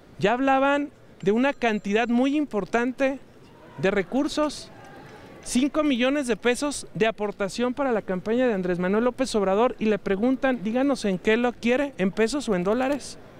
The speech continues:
Bueno, si esto no es una cadena de corrupción,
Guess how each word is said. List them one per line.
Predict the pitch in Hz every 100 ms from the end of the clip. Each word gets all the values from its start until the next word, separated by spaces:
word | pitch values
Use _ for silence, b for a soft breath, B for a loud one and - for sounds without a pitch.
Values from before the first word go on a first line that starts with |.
| - - - B B B B
Bueno, | 190 190
si | 170 196 226
esto | 240 277
no | 262 240 226
es | 226 -
una | 220 226
cadena | 214 202 190 208 226 214 208 190
de | 165
corrupción, | - 180 185 - 226 226